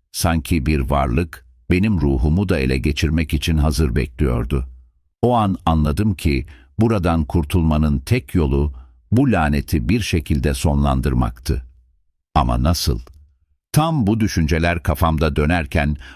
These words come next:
odanın köşesinden bir gölge beliriverdi. Gözlerim karanlığa alışana kadar gölge büyümeye devam etti. Bu kasabanın liderinin ruhuydu.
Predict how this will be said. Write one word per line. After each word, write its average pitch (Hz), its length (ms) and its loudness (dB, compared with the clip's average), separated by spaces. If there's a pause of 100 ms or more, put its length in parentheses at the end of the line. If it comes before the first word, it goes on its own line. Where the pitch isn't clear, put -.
(140)
odanın 95 400 0
köşesinden 80 840 0
bir 80 120 0
gölge 78 500 0
beliriverdi. 62 720 -2 (520)
Gözlerim 71 460 0
karanlığa 73 680 0
alışana 71 540 -2
kadar 71 320 0
gölge 73 600 -2
büyümeye 76 540 0
devam 67 400 0
etti. 60 400 -6 (520)
Bu 90 260 2 (200)
kasabanın 82 640 0
liderinin 73 680 0
ruhuydu. 71 720 0